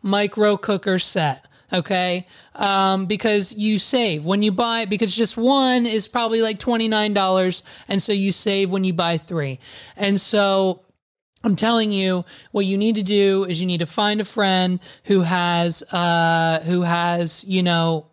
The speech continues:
uh, a Pampered Chef license or someone who's in it or someone who can get you there, 'cause you can probably, it's on sale now. It's, it's originally fifty-eight dollars for the three-piece set,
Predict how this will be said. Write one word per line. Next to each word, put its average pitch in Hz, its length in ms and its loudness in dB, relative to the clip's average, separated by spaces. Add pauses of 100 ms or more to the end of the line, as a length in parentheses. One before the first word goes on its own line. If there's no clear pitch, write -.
(140)
uh, 170 500 2
a 170 140 -2
Pampered 180 380 -2
Chef 208 300 -2
license 196 560 -2
or 180 120 -4
someone 202 340 0
who's 180 240 4
in 175 140 2
it 175 160 0 (260)
or 180 140 0
someone 196 320 -2
who 170 60 -2
can 180 160 -2
get 208 160 0
you 185 100 0
there, 165 280 2 (220)
'cause 190 180 2
you 196 60 0
can 180 140 -2
probably, 196 580 0 (240)
it's 196 220 0
on 247 200 4
sale 226 280 0
now. 202 280 2
It's, 160 200 -4
it's 190 160 -4
originally 226 480 4
fifty-eight 202 500 0
dollars 175 400 2
for 196 160 -4
the 175 80 2
three-piece 190 560 -2
set, 180 420 -2